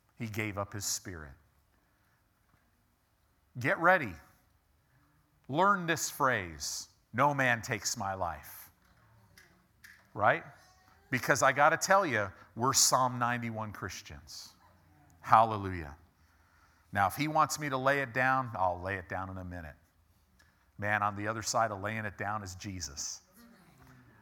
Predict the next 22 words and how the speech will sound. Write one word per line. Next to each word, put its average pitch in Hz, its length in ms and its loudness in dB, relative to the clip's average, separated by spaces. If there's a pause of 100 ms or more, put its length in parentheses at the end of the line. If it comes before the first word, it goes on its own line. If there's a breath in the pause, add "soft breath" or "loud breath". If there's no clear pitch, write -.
I'm 107 160 0
getting 110 220 -4
more 110 200 -2
and 107 80 -4
more 117 160 -2
excited 117 420 0
about 110 240 -2
seeing 113 260 -6
him 117 160 -6
every 110 260 -4
moment 110 320 -6
of 101 100 -6
every 104 260 -4
day. 95 280 -2 (1160 soft breath)
But 98 140 0
I'm 113 140 6
not 120 180 2
gonna 127 180 -4
leave 117 180 -4
this 113 160 -6
planet 120 440 -4
early. 98 420 -4